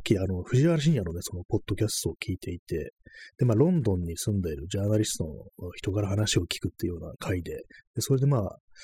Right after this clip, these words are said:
でもロンドンにね、その人から、まあ、その人が語るところによれば、結構日本、ちょっと日本にね、一回戻ってきて、で、テレビを見て衝撃を受け、受けたっ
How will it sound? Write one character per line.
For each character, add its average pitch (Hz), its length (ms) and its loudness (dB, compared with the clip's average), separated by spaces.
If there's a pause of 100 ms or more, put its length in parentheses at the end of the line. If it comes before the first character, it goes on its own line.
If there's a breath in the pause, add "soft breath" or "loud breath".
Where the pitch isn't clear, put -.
(300 loud breath)
で 117 80 2
も 104 60 6
ロ 127 140 6
ン 110 100 2
ド 90 80 0
ン 82 60 -8
に 85 180 -8
ね、 87 60 -8 (100)
そ - 320 -14
の 92 80 -2 (100)
人 - 200 2
か 117 160 2
ら、 113 200 2 (760)
ま 90 140 -2
あ、 - 40 -6 (220)
そ - 120 -4
の 107 60 0
人 - 140 -2
が 90 120 -2
語 - 260 2
る 123 80 0
と 123 100 2
こ 147 80 6
ろ 127 60 2
に 101 60 2
よ 98 80 4
れ 120 80 6
ば、 85 180 -2 (140)
結 - 80 -20
構 - 160 -6
日 117 100 6
本、 170 200 4 (600)
ち - 60 -8
ょ - 20 -2
っ - 20 -2
と 107 80 0
日 117 80 6
本 151 120 6
に 101 120 0
ね、 90 160 -2
一 98 160 -6
回 110 160 4
戻 110 200 4
っ - 40 4
て - 180 -14
き - 80 -16
て、 78 240 -4 (320 loud breath)
で、 98 80 -2
テ - 160 2
レ 147 80 6
ビ 104 140 2
を 87 120 0
見 95 120 -2
て - 100 -6
衝 123 200 2
撃 120 160 2
を 120 40 4
受 123 180 0
け、 - 200 -2
受 131 140 0
け - 20 4
た 87 60 -2
っ 85 40 -12